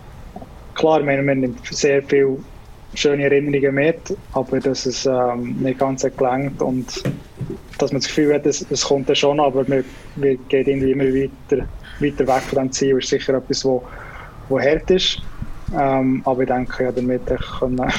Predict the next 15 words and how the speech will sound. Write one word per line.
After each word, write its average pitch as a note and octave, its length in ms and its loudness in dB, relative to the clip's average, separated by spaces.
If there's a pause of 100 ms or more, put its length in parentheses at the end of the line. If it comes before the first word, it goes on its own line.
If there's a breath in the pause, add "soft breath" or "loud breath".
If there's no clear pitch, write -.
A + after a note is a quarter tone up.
(220)
jetzt, C#3+ 400 0 (100)
jetzt C#3 220 0
abschließen C#3 680 2
und, B2+ 220 -2
und, B2+ 260 -2
und B2 160 -4
freue C3 200 0
mich C3 220 -2
auf B2 100 -6
meine C3 160 0
nächste B2 400 0
Herausforderung. C3+ 720 0 (760 loud breath)
Und B2 420 -2 (400)
jetzt C3+ 240 0
auch, C3+ 280 2